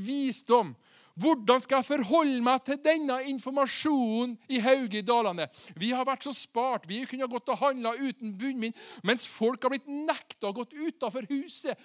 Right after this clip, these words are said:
mer enn ni hundre meter. Jeg var i Belgia. Politiet gikk og banket på dørene og spurte oss: «Har du besøk?»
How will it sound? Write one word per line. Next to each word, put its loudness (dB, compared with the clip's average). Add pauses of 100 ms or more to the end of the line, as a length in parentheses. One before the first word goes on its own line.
(140)
mer 2
enn -4 (320)
ni -2
hundre -8
meter. -6 (2000)
Jeg -4
var 0
i -2
Belgia. -2
Politiet -4
gikk -4
og 0
banket -2
på -2
dørene 2 (360)
og 4
spurte 2
oss: -14
«Har 12
du 8
besøk?» 2